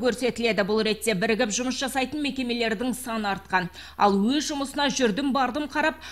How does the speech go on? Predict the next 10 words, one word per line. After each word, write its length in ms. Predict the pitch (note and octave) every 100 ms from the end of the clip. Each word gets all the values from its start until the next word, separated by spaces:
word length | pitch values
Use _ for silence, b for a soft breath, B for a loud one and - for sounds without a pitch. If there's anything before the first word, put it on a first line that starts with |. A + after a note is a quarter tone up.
| B
салғырттық 560 | - B3+ A#3 A#3 - A3+
танытқан 440 | - A3 - B3+ C4
азаматтарды 640 | B3+ C4 C4 C#4+ C4 D4
аппарат 560 | - F#3+ G3 F#3+ A3+ C4
отырысында 540 | C4+ B3 - C4 C4+ - B3
ашық 260 | B3+ C4+
айтатынын 400 | C#4 C4 A3 A3+
жеткізген 480 | G3+ A3 A3+ F3 A3
орталық 460 | G3 G3 F#3+ F#3+ -
басшысы, 560 | G3 F#3+ A#3 A3+ D4